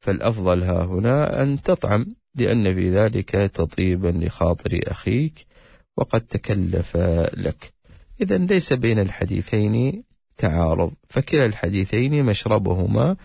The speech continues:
أن الصائم المتطوع في الصيام هو مخير بين مواصلة الصيام أو،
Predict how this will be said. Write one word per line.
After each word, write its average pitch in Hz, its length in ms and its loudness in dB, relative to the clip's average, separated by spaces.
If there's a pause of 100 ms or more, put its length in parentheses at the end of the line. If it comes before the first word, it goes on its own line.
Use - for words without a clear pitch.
(400)
أن 151 360 2
الصائم 104 760 2
المتطوع 101 880 0
في - 120 -8
الصيام 135 800 0 (420)
هو 233 160 2
مخير 101 840 0 (180)
بين 98 720 2
مواصلة 95 760 0
الصيام 117 640 0 (640)
أو، 175 420 2